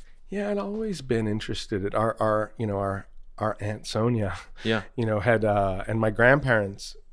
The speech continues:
Speaker 1: um, had always created that idea of, of, of, of, of art being something special and important. And,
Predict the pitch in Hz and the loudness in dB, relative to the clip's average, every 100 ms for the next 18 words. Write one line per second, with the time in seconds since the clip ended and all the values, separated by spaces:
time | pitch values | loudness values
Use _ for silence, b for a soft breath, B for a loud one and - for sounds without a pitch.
0 | - 104 95 92 92 104 110 113 127 123 | -6 -2 -2 -2 -4 -2 4 6 6 4
1 | 120 104 - - - - - b b b | 2 0 -8 -16 -20 -20 -20 b b b
2 | b b - - - - - - - - | b b -16 -18 -20 -20 -20 -18 -16 -4
3 | - 123 120 110 107 98 95 - - - | 2 4 4 6 4 4 0 -14 -20 -20
4 | - - 113 101 107 107 95 87 98 87 | -10 -2 -2 0 0 2 2 -2 -8 -10
5 | 85 - 85 87 95 - 90 92 90 92 | -10 -12 -10 -10 -10 -10 -10 -10 -12 -14
6 | - 90 - 95 87 92 - - 87 87 | -14 -14 -6 -2 -2 -4 -10 -8 -8 -8
7 | - 82 92 80 - 95 95 92 82 82 | -8 -8 -8 -10 -4 -4 -2 -6 -8 -8
8 | - - 92 - 76 - 92 92 | -4 0 0 -2 -12 -10 -10 -10